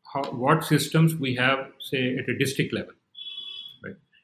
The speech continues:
So is the district is having a close surveillance of positive cases? Are there, uh, enough testing is happening as per the test positivity rate? It should be less than five percent.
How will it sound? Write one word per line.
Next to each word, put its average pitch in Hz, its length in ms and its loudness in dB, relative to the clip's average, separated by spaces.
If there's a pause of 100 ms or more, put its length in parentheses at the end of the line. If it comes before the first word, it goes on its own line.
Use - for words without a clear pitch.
(500)
So 123 380 0
is 151 200 2
the 175 80 6
district 165 400 6
is 165 380 10
having 147 260 2
a 143 40 4
close 135 360 0
surveillance 131 580 2
of 127 180 -2
positive 117 420 -2
cases? - 520 -12 (1120)
Are 131 200 2
there, 156 360 8
uh, 120 320 2 (180)
enough 156 360 6
testing 151 340 8
is 156 200 8
happening 131 420 0
as 123 160 0
per 120 220 0
the 185 240 0 (440)
test 151 260 4
positivity 127 580 4
rate? - 240 -10 (220)
It 117 140 -6
should - 160 -8
be 139 60 0
less 127 240 2
than 131 180 -2
five 113 220 0
percent. - 320 -10